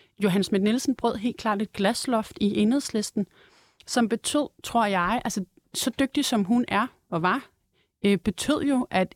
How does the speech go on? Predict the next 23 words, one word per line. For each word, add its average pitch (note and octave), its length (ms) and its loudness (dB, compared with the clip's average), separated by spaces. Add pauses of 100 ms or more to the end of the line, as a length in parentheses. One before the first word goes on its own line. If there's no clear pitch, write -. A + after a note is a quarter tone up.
(100)
Enhedslisten A#3 520 0
i G3 40 2
højere F#3 320 0
grad G3 340 0
fik - 280 -4 (400)
øjnene A3+ 360 2 (100)
op B3 140 -2
for - 140 -4
det B3 140 -2
her. C4 100 -2 (540)
Både G#3+ 220 4
det A3+ 120 0
at F3 80 0
have E3+ 160 -2
en C4 100 2
politisk G#3+ 440 0
ordfører G#3 320 0
overhovedet, G#3 580 0 (460)
men G3+ 220 4
også F#3+ 260 -2
for G#3 100 0
unge F#3 260 2
kvinder. G#3+ 300 0